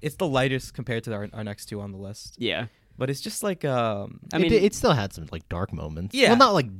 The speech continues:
Speaker 2: It's not
Speaker 3: I wouldn't say dark, but, like,
Speaker 1: Well,
Speaker 3: sad
Speaker 2: Downer.
Speaker 3: moments.
Speaker 2: Yes.
Speaker 1: Yeah, there's the, there's a scene towards the end where he gets captured and he's being escorted back to the U S by, uh, the agent played by Tom Hanks.
Speaker 3: Yeah.
Speaker 1: And the agent informs him that his father died.
Speaker 2: And it
Speaker 1: And, uh,
Speaker 2: comes out of nowhere.
Speaker 1: Yeah.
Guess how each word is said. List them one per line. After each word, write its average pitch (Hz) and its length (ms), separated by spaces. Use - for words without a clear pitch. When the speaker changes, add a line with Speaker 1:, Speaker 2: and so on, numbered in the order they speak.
Speaker 2:
It's 135 120
not 156 260
Speaker 3:
I 143 100
wouldn't 233 200
say 160 80
dark, 104 480
but, 113 80
like, 92 240
Speaker 1:
Well, 190 220
Speaker 3:
sad 147 280
Speaker 2:
Downer. 131 60
Speaker 3:
moments. 85 300
Speaker 2:
Yes. 113 280
Speaker 1:
Yeah, 131 40
there's 156 160
the, 165 180
there's 147 180
a 151 40
scene 170 240
towards 135 240
the 117 160
end 113 400
where 110 160
he 113 140
gets 120 180
captured 107 480
and 107 100
he's 107 120
being 107 320
escorted 113 360
back 110 180
to - 80
the 107 100
U 110 200
S - 360
by, 101 400
uh, 104 100
the 117 240
agent 110 240
played 107 140
by 104 100
Tom 104 220
Hanks. 101 320
Speaker 3:
Yeah. 92 180
Speaker 1:
And 113 120
the 117 140
agent 117 300
informs 107 440
him 107 200
that 104 140
his 107 140
father 107 380
died. 131 380
Speaker 2:
And 139 120
it 139 60
Speaker 1:
And, 107 80
uh, 98 40
Speaker 2:
comes 160 300
out 143 100
of 131 80
nowhere. 127 600
Speaker 1:
Yeah. 104 280